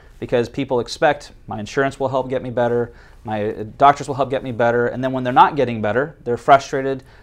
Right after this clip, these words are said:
they get depressed, they get discouraged, and most importantly, they just don't get their quality of life back. So they can't overcome the issue, and they keep, you know, always being affected from that old accident. And there's no settlement amount of money that's gonna give you your quality of life back. You've actually gotta get to the root cause and correct it accurately.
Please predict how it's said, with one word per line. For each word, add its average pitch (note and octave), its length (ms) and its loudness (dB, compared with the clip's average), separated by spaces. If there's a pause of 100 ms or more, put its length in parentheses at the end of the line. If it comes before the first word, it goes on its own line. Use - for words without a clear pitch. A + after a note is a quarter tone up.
(120)
they A2+ 180 0
get A2 180 -2
depressed, B2+ 540 2
they A#2 60 -4
get A2 100 -8
discouraged, C3 560 -2
and A2+ 100 -8
most A#2 180 -8
importantly, A#2+ 500 -2 (300)
they A2 80 -10
just B2+ 120 -2
don't C#3 80 -2
get A#2+ 140 -6
their A2+ 80 -4
quality A#2 300 -2
of G2+ 100 -4
life D#3 340 2
back. - 360 -12 (380)
So - 140 -8
they A#2 80 0
can't B2 240 -6
overcome B2+ 440 -2
the A#2 100 -4
issue, C3 300 -4
and G#2 120 -6
they G#2+ 60 -6
keep, A2 260 -12 (460)
you G2+ 60 -10
know, G2+ 220 -8
always B2 280 0
being C3 180 0
affected C#3+ 380 0
from A2+ 120 -10
that C3 200 2
old C#3+ 180 2
accident. - 560 0 (320)
And B2 140 -10
there's C3+ 120 -4
no E3+ 120 2
settlement F3 460 2
amount A#2+ 460 -2
of - 180 -12
money C3+ 260 -2
that's A#2 160 -4
gonna A#2 320 -4
give B2 200 -6
you A#2+ 60 -6
your A2 100 -4
quality B2+ 300 0
of C3 80 -4
life D#3+ 260 -2
back. - 280 -12 (380)
You've B2 120 0
actually C3 200 2
gotta B2 160 0
get C#3 200 -2
to - 60 -20
the D3+ 80 -6
root D3 260 -6
cause A2 360 -2
and A#2+ 160 -10
correct A2 320 -6
it G#2+ 80 -8
accurately. - 580 -10